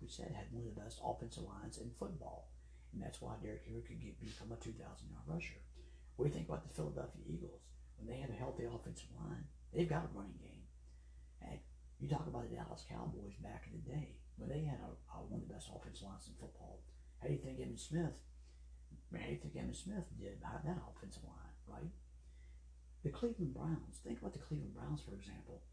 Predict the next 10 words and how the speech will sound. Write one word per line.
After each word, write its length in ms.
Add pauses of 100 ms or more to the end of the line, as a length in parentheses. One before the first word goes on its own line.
(140)
when 140
Nick 180
Chubb 240
and 160
Kareem 320
Hunt, 240 (800)
yeah, 280
that 180
one-two 460
punch. 340